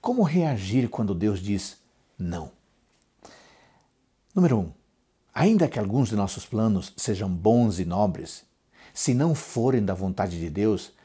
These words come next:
não devem se realizar. Número dois: Deus chamou alguns para serem guerreiros e líderes, como Davi, e chamou outros para serem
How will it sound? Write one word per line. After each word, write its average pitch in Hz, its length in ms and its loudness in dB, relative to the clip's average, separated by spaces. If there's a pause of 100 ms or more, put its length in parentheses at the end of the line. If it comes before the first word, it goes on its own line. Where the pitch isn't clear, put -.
(340)
não 117 680 4
devem 101 680 -2
se 104 200 -6
realizar. 82 680 -10 (1300)
Número 104 240 -2
dois: 82 340 -10 (800)
Deus 160 340 4
chamou 113 400 0
alguns 98 320 -2
para 80 200 -8
serem 95 300 -2
guerreiros 92 600 0
e 85 40 -10
líderes, 113 540 -2 (580)
como 90 180 -12
Davi, - 420 2 (760)
e 170 80 6
chamou 147 320 2
outros 151 340 2
para 107 220 -2
serem 110 440 0